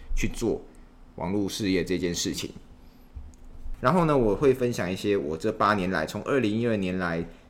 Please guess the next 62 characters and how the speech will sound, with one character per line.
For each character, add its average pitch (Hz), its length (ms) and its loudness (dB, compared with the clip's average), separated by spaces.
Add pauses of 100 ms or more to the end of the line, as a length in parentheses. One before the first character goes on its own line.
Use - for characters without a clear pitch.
(140)
在 123 160 2
网 90 180 0
络 101 80 -2
上 101 160 -2
这 95 100 -4
样 98 120 -2
子 85 240 -6
销 95 160 -6
售 98 120 -4
产 87 220 -6
品、 80 180 -6 (280)
创 110 180 -4
业 101 60 0
的 87 100 0
一 90 140 0
些 90 280 0
经 113 180 -4
验 113 140 0
分 113 160 -4
享。 - 200 -4 (100)
那 98 160 -6
有 78 100 -4
的 87 80 -2
时 104 100 -4
候 127 60 2
也 107 60 4
会 113 100 4
分 117 160 -4
享 107 140 -4
给 87 100 -2
你 95 160 -2
一 92 60 -2
些 98 160 0
我 80 160 -2
自 107 100 -6
己 101 60 0
本 73 160 -4
身， 95 180 -4
比 82 80 -6
如 73 120 -6
说 90 360 -2 (240)
学 98 200 0
习 95 180 -4
的 90 180 2
一 92 60 0
些 101 160 0
技 107 160 -4
巧 82 200 -4
啊， 78 300 -2 (400)
然 92 120 -6
后 98 100 -2
看 101 180 -4
书 101 120 -6
的 92 80 0
一 90 80 0
些 101 120 0
技 101 160 -6
巧 80 160 -4
啊， 73 140 -2
或 85 100 -6
者 80 140 -4
是 85 340 -2